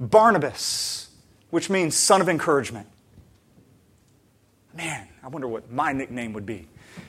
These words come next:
You know, it, it, when the apostles saw him, they're like, "That's who he, oh, Joseph, all right, I know you were born with that name, I know you were given with that name, but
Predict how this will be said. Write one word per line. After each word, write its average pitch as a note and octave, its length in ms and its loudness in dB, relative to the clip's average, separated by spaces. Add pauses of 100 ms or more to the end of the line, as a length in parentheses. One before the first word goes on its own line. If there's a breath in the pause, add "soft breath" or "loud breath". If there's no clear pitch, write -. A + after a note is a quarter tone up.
(220 loud breath)
You B2 60 -10
know, C#3+ 220 0 (260 loud breath)
it, - 160 6
it, - 360 -2 (440)
when A#3+ 180 6
the A#3+ 60 10
apostles C4 560 6
saw C4+ 280 10
him, A#3+ 100 4
they're A3 80 6
like, A3 160 6
"That's D4 240 4
who C4 140 6
he, G3+ 120 2
oh, G3+ 160 -4
Joseph, B3 560 4
all F3 80 2
right, F#3+ 180 6
I F#3 60 4
know G#3+ 100 4
you C#4 120 6
were A#3 60 8
born G3+ 340 6
with G#3 100 8
that G#3 140 12
name, G#3 160 8
I G#3 60 8
know G#3+ 120 8
you C#4+ 140 10
were A#3+ 80 10
given A3+ 340 8
with G3+ 80 4
that F#3+ 160 8
name, G3 240 4
but G3+ 260 6